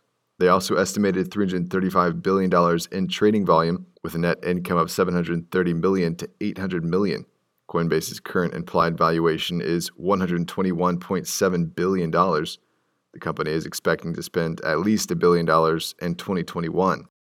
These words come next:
Well, fintech company Plaid has announced a four hundred twenty-five million dollars Series D raise following the Department of Justice's squashing of their merger with Visa earlier this year. This latest capital injection gives the company a valuation of around thirteen billion dollars.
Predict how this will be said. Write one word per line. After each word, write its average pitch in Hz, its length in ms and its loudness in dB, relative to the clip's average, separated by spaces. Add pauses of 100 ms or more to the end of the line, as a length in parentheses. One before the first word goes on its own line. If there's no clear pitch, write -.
(300)
Well, 95 100 -6
fintech 101 360 4
company 87 340 0
Plaid 95 480 2
has 90 140 0
announced 85 360 -2
a 80 120 -2
four 92 200 0
hundred 85 220 0
twenty-five 85 420 2
million 90 300 0
dollars 82 320 2
Series 92 440 0 (180)
D 110 260 0
raise 87 540 0 (240)
following 82 380 2
the 82 60 -2
Department 85 380 2
of 82 80 0
Justice's 85 560 0
squashing 90 560 2
of 82 100 -2
their 82 80 2
merger 87 320 4
with 85 220 -2
Visa 101 480 0
earlier 85 240 2
this 85 220 -4
year. 82 340 -2 (300)
This 87 160 -4
latest 80 300 2
capital 92 400 0
injection 87 420 -2
gives 92 220 -2
the 92 80 -8
company 98 400 -2
a 85 60 2
valuation 90 640 2
of 85 80 -2
around 92 320 2
thirteen 98 400 0
billion 87 320 2
dollars. 85 500 2